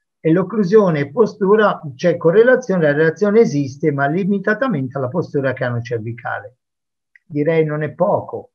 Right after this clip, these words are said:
se consideriamo che la posizione dell'arachide cervicale diventa di fatto il regista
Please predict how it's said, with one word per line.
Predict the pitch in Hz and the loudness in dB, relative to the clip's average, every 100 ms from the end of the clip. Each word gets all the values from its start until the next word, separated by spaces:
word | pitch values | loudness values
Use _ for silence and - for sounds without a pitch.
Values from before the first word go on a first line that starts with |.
| _ _ | _ _
se | _ - - | _ -6 -4
consideriamo | 147 123 143 143 156 165 139 123 | -4 -4 -4 -2 0 0 -2 -6
che | - 135 | -8 -10
la | 117 | -8
posizione | 143 120 123 - 180 160 123 110 - _ _ _ _ | -8 -8 -10 -4 0 0 -2 -8 -14 _ _ _ _
dell'arachide | - 131 113 117 123 180 170 151 | -8 -4 -2 0 2 2 2 -6
cervicale | 127 151 135 147 156 143 120 110 110 - _ | -4 -4 -4 -4 -2 -2 -2 -6 -8 -14 _
diventa | 123 135 147 214 170 117 117 110 | -4 -2 2 2 0 -4 -6 -8
di | 120 | -8
fatto | 120 190 135 117 _ 113 - | -4 -2 -2 -4 _ -12 -8
il | 156 131 120 117 | -6 -4 -6 -8
regista | 156 156 160 170 269 - - - - | -4 -2 0 0 -2 -4 -14 -18 -18